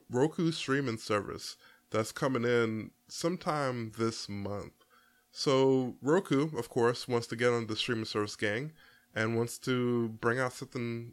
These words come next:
special, kind of, not really. Um, for this one, I give this one a thumbs down, only because for the streaming service, it's not gonna have anything special or new to it. All it's gonna do is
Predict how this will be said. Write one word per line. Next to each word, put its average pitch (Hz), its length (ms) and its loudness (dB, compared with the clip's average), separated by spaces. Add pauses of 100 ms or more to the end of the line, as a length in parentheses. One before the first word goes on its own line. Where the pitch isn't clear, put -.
(120)
special, - 460 2
kind 185 280 -2
of, 180 100 -2
not 147 260 -2
really. 165 340 0 (540)
Um, 107 140 0
for 139 160 0
this 202 240 6
one, 135 400 4
I 135 80 2
give 202 180 2
this 185 200 -2
one 151 140 2
a 131 40 -2
thumbs 135 480 0
down, 113 640 2
only 143 260 2
because 135 800 0 (880)
for 147 200 2
the 165 100 6
streaming 208 320 4
service, 127 560 2 (120)
it's 123 140 0
not 175 220 2
gonna 175 100 0
have 151 320 4
anything 135 480 -2
special - 640 0
or 104 140 4
new 104 320 -2
to 147 260 -2
it. 175 200 0 (480)
All 123 180 6
it's 151 100 0
gonna 139 180 0
do 127 300 0
is 120 160 -2